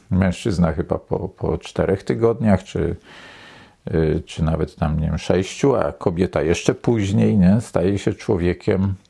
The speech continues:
e, czyli nie w momencie poczęcia. Nie? Takie było przekonanie w Kościele. E, tak, także,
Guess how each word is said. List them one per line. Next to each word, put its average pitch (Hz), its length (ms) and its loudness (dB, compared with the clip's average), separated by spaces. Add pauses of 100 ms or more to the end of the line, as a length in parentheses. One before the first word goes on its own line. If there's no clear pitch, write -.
(340)
e, 82 500 0 (460)
czyli 101 260 -2
nie 110 200 4
w 104 40 -4
momencie 92 440 2
poczęcia. - 720 -6 (520)
Nie? 82 140 -4 (1000)
Takie - 260 -2
było 254 220 -2
przekonanie 87 640 -2
w - 60 -18
Kościele. - 520 -6 (2000)
E, - 60 -6 (1600)
tak, - 260 -4
także, 123 460 2